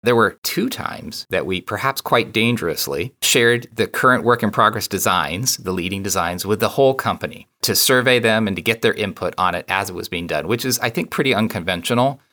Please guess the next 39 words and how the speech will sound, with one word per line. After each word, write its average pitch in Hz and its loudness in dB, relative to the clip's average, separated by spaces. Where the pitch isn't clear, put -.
in 110 2
the 104 0
process. 110 2
But 104 2
we 113 2
were 110 4
telling 151 -2
people 139 -2
the 120 2
why 85 0
we 127 -2
were 123 -2
doing 143 -2
it, 156 -4
what 117 4
it 117 2
was 123 2
about, 101 0
what 117 2
values 113 2
we'd 98 -2
heard 107 0
back 98 -2
from 117 0
them, 107 0
how 104 2
these 110 0
values 104 2
were 104 0
being 98 -2
reflected 95 -2
in 92 -4
the 87 -2
iconography 95 -2
and 85 -10
the 78 -18
fonts 120 2
and 92 -2
everything. 113 0